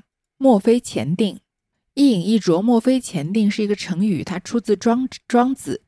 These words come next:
原指鸟类啊，是要吃就吃，想喝就喝，生活是自由自在的。后来啊，也指人的饮食，这是要顺应天意的意思，不要妄自违背天意，胡乱的努力。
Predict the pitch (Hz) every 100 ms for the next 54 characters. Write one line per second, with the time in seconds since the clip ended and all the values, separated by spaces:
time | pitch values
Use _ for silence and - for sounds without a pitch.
0 | _ _ _ - 214 269 277 277 190 -
1 | 202 208 160 - 226 247 202 - 247 240
2 | 185 - - 233 - - 185 214 233 196
3 | - 196 196 - _ - 277 294 185 190
4 | 202 - 208 185 226 202 233 190 - -
5 | _ _ _ _ 269 220 180 170 175 196
6 | 185 156 180 226 165 - - 147 151 180
7 | _ _ _ _ _ 294 285 247 226 269
8 | 240 226 - 262 269 220 170 160 - -
9 | - _ _ _ _ - 220 233 190 135
10 | 180 214 170 175 185 - 220 214 208 190
11 | - 165 202 240 190 156 - 170 -